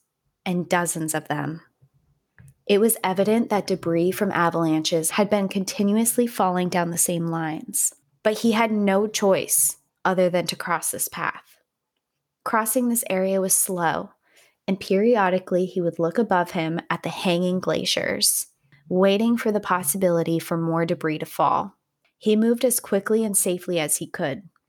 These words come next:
He brought his good leg down quickly, and just as he prepared for his next step, his crampon and his right leg slipped on the ice.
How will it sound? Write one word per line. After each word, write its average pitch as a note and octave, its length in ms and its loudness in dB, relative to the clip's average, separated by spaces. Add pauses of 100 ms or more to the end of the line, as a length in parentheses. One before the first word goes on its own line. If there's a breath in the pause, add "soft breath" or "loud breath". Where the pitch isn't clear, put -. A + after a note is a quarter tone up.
(140)
He A3 140 -2
brought G#3 240 0
his G#3 180 0
good G#3 240 0
leg C4 260 2
down A3 260 2
quickly, F#3 560 -2 (840)
and G3 160 2
just F#3 220 0
as G#3+ 140 0
he A#3 100 2
prepared G#3 500 2
for F#3+ 120 0
his F3 200 -6
next F3 260 -2
step, D#3+ 340 0 (120)
his - 260 -4
crampon G3+ 560 0
and E3+ 280 -4
his E3+ 240 -8
right E3+ 240 0
leg E3+ 320 0
slipped - 480 -2
on E3+ 160 -4
the E3 140 -2
ice. - 460 -4